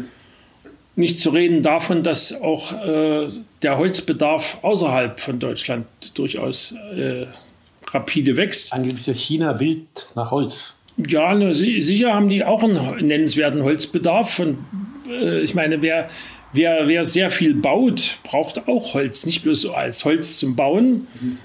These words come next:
Speaker 1: sondern du hast ja auch fast immer noch nennenswerte Mengen an Holz, die dir für,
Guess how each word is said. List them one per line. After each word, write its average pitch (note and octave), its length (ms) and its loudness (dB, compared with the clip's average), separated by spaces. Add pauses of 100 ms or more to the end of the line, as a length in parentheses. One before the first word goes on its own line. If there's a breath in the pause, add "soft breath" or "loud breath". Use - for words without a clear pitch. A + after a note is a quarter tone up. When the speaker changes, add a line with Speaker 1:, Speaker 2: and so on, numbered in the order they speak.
(320 loud breath)
Speaker 1:
sondern D3+ 320 0
du D#3 100 2
hast E3+ 260 2
ja E3 220 2
auch - 180 -4
fast - 320 -2
immer E3+ 680 0
noch E3+ 300 -2
nennenswerte D#3+ 680 0
Mengen D#3 280 0
an D3 200 0
Holz, D3+ 380 0
die D#3 140 0
dir D3 180 0
für, C3 480 -4